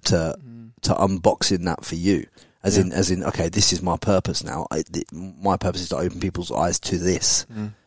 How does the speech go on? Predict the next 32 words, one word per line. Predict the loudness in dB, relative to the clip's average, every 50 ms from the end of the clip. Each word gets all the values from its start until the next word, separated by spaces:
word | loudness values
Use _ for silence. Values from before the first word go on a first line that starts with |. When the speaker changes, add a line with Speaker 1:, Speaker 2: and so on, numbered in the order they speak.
| _ -8
Speaker 1:
because | -2 2 2 2 2
this | 2 2 2 2
can | 2 0 -2 0
change | 0 0 0 0 -2 -2
lives. | -2 0 0 0 -2 -4 -4 -4 -4 -4 -6 -8
Speaker 2:
Mm. | -6 -4 -4 -4 -6 _
Speaker 1:
I | -14
mean, | -8 -4 0
when | 2 2 2
did | 2 2 2
that, | 2 0 0 -4 -6
when | -2 -2 0
did | 0 4
that | 4 4 4 4
become | 0 -4 -4 -4 -4
apparent? | -4 -4 -4 -4 -4 -6 -8 -10 _ -20 _ -4
Speaker 2:
Yeah, | 0 0 0 0 0
the | -4 -6 -2
beginning | 0 0 2 4 4 6 6 6 4 4
and | 4
the | 4 2
start | 4 6 6 6 8 6
of | 6 4
it | 2 0
was | 2 2 2 2 4 2 0 0 -2 -2 -8 -18 -16 -16 -16 -18 -18 -20 -16 -6 0
I | 2
ended | 4 6 8 6
up | 6 6
having | 4 2 2 4 4 2 0 0 -2 -6 -8 -8
a | -10 -8
panic | -4 -2 -2 -2 -2 -2 -4
attack. | -4 -2 -2 -4 -4 -6 -10 -18 -20 -20 -20